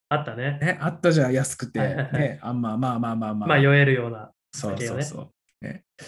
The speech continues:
Speaker 2: あとですか。あれさ、まあ、飲んでて、
Speaker 1: うん。
Speaker 2: 「ウェーイ！」っつって盛り上がるじゃん。
Speaker 1: うんうんうん。
Speaker 2: 彼ら。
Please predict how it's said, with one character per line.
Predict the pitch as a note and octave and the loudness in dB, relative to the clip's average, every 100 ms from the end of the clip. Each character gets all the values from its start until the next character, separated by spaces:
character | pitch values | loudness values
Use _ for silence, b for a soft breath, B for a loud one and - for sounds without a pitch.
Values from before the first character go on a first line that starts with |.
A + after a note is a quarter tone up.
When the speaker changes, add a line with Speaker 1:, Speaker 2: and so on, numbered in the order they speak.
| B | B
Speaker 2:
あ | - | -6
と | D3 A2+ | -4 -6
で | |
す | - | -10
か。 | - - - | -16 -6 4
あ | D4 | 6
れ | G#4+ | 6
さ、 | - A4+ B3+ - _ _ _ _ | 6 4 4 0 _ _ _ _
ま | - | 4
あ、 | F#3+ | 8
飲 | G#3 G#4 | 8 8
ん | F4 | 6
で | E3+ | 4
て、 | D#3 | 6
Speaker 1:
う | |
ん。 | G#3+ | 8
Speaker 2:
「ウ | |
ェ | D4 C#4+ C#4+ - | 8 8 6 4
ー | G#3 | 2
イ！」 | |
っ | F3+ | -2
つ | - | -4
っ | |
て | B2+ | -2
盛 | C#3 | 4
り | F3 | 4
上 | |
が | F#3 | 4
る | D#3 | 2
じ | A#2 | -4
ゃ | |
ん。 | G2+ _ _ _ | -12 _ _ _
Speaker 1:
う | E3 | -2
ん | |
う | D#3 | 4
ん | C#3 C3 | 4 4
う | |
ん。 | |
Speaker 2:
彼 | C3 A#2 | -2 -4
ら。 | G#2 G2+ | -8 -12